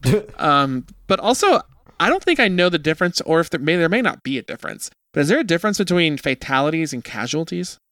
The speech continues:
Speaker 1: Um, I think the manner of death.
Speaker 2: But I just thought earthquake deaths would be a casualty, and a fatality was, like, if you got murdered.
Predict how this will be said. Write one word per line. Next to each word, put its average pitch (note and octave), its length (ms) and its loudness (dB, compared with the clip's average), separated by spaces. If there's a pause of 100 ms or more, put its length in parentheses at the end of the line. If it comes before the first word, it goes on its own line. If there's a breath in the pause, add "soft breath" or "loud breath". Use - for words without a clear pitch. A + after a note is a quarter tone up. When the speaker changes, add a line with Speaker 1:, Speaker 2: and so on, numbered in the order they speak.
(280)
Speaker 1:
Um, A2 640 -2
I A2+ 60 -8
think C#3 220 -4
the A#2 60 -2
manner G2+ 800 -2
of G2+ 300 -12 (500)
death. A2 760 -10 (440)
Speaker 2:
But C#3+ 60 0
I E3 40 2
just F#3 120 -4
thought G#3 160 2
earthquake D3+ 440 0
deaths A#2+ 260 -6
would A2+ 120 -12
be A2 140 -4
a G#2+ 60 -6
casualty, A2 640 -6
and G2+ 120 -10
a - 20 -10
fatality A#2 540 -6
was, G2+ 120 -6
like, F#2+ 200 -10
if A2 120 -12
you G#2+ 80 -6
got G2 240 -8
murdered. G2+ 520 -6